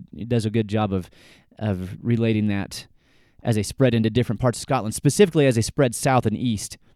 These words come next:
of Glenstray, their original homeland. So I g-, and if you don't have a map in front of you, I, I apologize. And I had some g-, good, good friends of mine who listened to this podcast, and they said, "You really need to do videos,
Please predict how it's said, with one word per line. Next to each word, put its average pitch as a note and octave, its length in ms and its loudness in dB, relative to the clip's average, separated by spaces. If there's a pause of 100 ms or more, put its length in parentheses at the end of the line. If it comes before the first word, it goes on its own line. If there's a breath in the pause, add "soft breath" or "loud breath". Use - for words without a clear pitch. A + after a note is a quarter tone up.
(180)
of G#2+ 120 0
Glenstray, A2 600 0
their G2+ 140 2
original A2 380 2
homeland. G2 460 -2 (680 soft breath)
So B2+ 240 4
I B2+ 100 2
g-, A#2 180 -4
and A#2 380 -4
if C#3+ 160 -2
you D#3 40 6
don't D#3+ 120 2
have D3+ 100 4
a A#2+ 60 2
map A2+ 260 0
in G2 60 -4
front G2 160 -2
of F2+ 80 -4
you, G2+ 60 0
I, A2+ 120 -2
I A#2 100 -2
apologize. F#2+ 640 -2
And G#2 80 -4
I A#2 60 0
had A#2 280 -2 (300 soft breath)
some A2+ 440 2
g-, A2+ 80 -4
good, C#3 320 8
good A#2+ 200 4
friends A#2+ 240 2
of G#2+ 60 0
mine G2+ 180 0
who A2 140 2
listened A2 300 0
to G#2 40 0
this - 240 -4 (420 soft breath)
podcast, A#2 440 0
and - 0 -
they A#2 80 0
said, A2+ 180 0
"You B2+ 140 6
really D#3+ 260 6
need C#3 120 2
to B2 60 2
do A#2 160 4
videos, F#2+ 560 -2